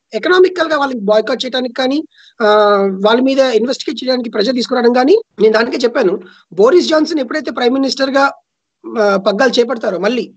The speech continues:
అంటే ఇది అయిపోయిన తర్వాత అప్పుడు మాత్రమే ఒక డైరెక్షన్ తెలుస్తుంది ఎటువైపు వెళ్తుందని. But as of now, ఆ, రీసెంట్ గా ఒక ఇన్సిడెంట్ కూడా జరిగింది. ఏంటంటే మా ఇంటి దగ్గరే, ఆ, ఈ ఫైవ్ జీ టవర్స్ ఎక్కడైతే కట్టాలనుకుంటున్నారో అక్కడికి వెళ్ళి కొంచెం నిరసన త-, తెలియజేయటము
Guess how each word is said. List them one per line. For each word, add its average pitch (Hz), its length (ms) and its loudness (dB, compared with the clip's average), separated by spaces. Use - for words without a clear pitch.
అంటే 226 320 -4
ఇది 214 100 0
అయిపోయిన 220 260 2
తర్వాత 170 320 0
అప్పుడు 359 260 -2
మాత్రమే 349 280 2
ఒక 302 80 -2
డైరెక్షన్ 302 360 -2
తెలుస్తుంది 233 340 -4
ఎటువైపు 214 240 0
వెళ్తుందని. 175 400 -8
But 359 100 0
as 254 260 -4
of 392 200 -2
now, 370 260 2
ఆ, 233 220 0
రీసెంట్ 269 400 2
గా 330 80 2
ఒక 294 140 -2
ఇన్సిడెంట్ 302 400 -2
కూడా 311 140 -2
జరిగింది. 285 380 -2
ఏంటంటే 269 560 0
మా 233 100 2
ఇంటి 226 140 0
దగ్గరే, 262 300 2
ఆ, 208 200 2
ఈ 220 220 2
ఫైవ్ 202 400 -2
జీ 277 140 0
టవర్స్ 285 380 -2
ఎక్కడైతే 262 320 -4
కట్టాలనుకుంటున్నారో 254 760 0
అక్కడికి 240 380 -4
వెళ్ళి 269 200 2
కొంచెం 240 260 0
నిరసన 226 360 2
త-, 233 460 -4
తెలియజేయటము 226 580 0